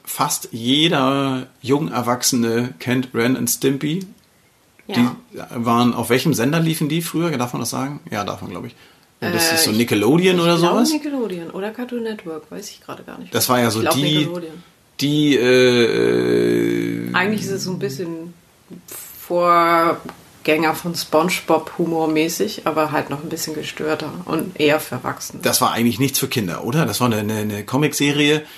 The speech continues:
Speaker 2: Mit
Speaker 1: im
Speaker 2: immer so
Speaker 1: Fernsehen.
Speaker 2: geilen Nahaufnahmen von irgendwelchen ekligen Zehennägeln und
Speaker 1: <laughs>
Speaker 2: das war einfach genial.
Speaker 1: Ziemlich abgefahren. Und in dieser, äh, Fernsehserie, Zeichentrick, Cartoon, Gedöns bei Ren und Stimpy, da gab's den Klotz.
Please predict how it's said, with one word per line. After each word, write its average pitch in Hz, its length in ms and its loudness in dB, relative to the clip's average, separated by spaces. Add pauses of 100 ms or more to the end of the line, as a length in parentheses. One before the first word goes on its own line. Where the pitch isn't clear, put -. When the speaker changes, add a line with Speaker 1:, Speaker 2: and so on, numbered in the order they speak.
(120)
Speaker 2:
Mit 180 120 -8
Speaker 1:
im 131 80 0
Speaker 2:
immer 127 100 2
so - 100 -4
Speaker 1:
Fernsehen. 131 340 2
Speaker 2:
geilen 180 120 0
Nahaufnahmen 170 720 -4
von 156 240 -12
irgendwelchen 165 520 -10
ekligen 170 440 -14
Zehennägeln 170 840 -10
und - 300 -18
Speaker 1:
<laughs> 381 840 0
Speaker 2:
das - 140 -16
war 139 80 -10
einfach 165 240 -6 (180)
genial. 165 280 -10
Speaker 1:
Ziemlich 190 580 0
abgefahren. 127 520 0
Und 127 220 -2 (220)
in 175 260 0
dieser, 131 720 2 (440)
äh, - 60 -8
Fernsehserie, 139 1040 -2
Zeichentrick, 139 600 -4
Cartoon, 151 440 0
Gedöns 139 380 0
bei 127 180 -4
Ren 123 300 2
und 135 100 -4
Stimpy, 143 380 -2 (200)
da 117 80 -4
gab's 123 220 -2
den 123 160 2
Klotz. - 480 0